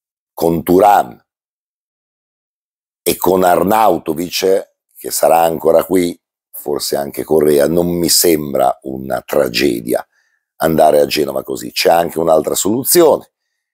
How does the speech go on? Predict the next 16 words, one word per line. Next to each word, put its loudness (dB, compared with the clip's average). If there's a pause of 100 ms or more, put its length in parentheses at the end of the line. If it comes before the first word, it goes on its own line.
che -2
è -6
stata 0
provata. 2 (1400)
Mkhitaryan 2
come -4
seconda -4
punta, 0
non -2
è 4
la 4
prima 0
volta 2
che -4
lo 2
fa, 4